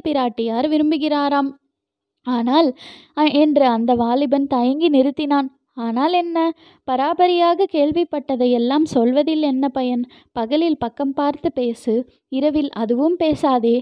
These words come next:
என்று சொல்ல கேட்டிருக்கிறேன். இதுவோ நார்ச்சந்தியும் கூடும் இடம், நம்மை சுற்றிலும் ஜனங்கள். இந்த மாதிரி இடத்திலே நின்று நான் தைரியமாக எந்த ரகசியமும் பேசலாம். இந்த பெருங்கூட்டத்திலும் இரைச்சலிலும்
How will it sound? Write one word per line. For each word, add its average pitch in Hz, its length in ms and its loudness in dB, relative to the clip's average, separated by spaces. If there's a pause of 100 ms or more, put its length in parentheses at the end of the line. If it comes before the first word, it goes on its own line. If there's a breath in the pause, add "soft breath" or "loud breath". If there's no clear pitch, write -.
(280 soft breath)
என்று 277 260 0
சொல்ல 330 400 2
கேட்டிருக்கிறேன். 302 720 -2 (320 loud breath)
இதுவோ 262 380 2 (240)
நார்ச்சந்தியும் 294 840 2
கூடும் 330 380 2
இடம், 311 240 0 (120)
நம்மை 233 380 -2
சுற்றிலும் 285 560 0
ஜனங்கள். 294 520 2 (280 loud breath)
இந்த 254 280 2
மாதிரி 285 420 2
இடத்திலே 320 480 0
நின்று 277 440 4 (300)
நான் 277 260 2
தைரியமாக 262 680 4 (120)
எந்த 240 240 2
ரகசியமும் 277 680 2
பேசலாம். 294 500 2 (340 loud breath)
இந்த 370 240 0 (100)
பெருங்கூட்டத்திலும் 302 1080 0
இரைச்சலிலும் 285 760 2